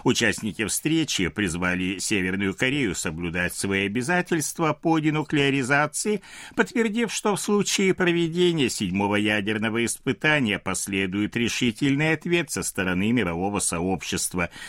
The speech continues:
Достигнутые договорённости были зафиксированы в совместном заявлении.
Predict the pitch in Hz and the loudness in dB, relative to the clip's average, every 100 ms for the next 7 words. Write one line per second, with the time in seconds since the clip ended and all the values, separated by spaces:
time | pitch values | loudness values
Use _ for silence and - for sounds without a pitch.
0 | - - 131 - 113 98 101 - 113 107 | -8 0 2 2 -4 -4 -4 0 0 2
1 | 135 180 233 247 220 175 - 185 180 180 | 0 0 2 2 2 0 0 2 2 4
2 | 175 175 180 185 185 - 190 185 180 165 | 2 2 0 -2 -4 0 2 2 2 0
3 | - 104 95 90 101 - 131 127 - - | 0 0 0 0 -2 0 0 0 0 2
4 | 92 85 90 98 101 101 98 | 2 0 0 0 2 2 0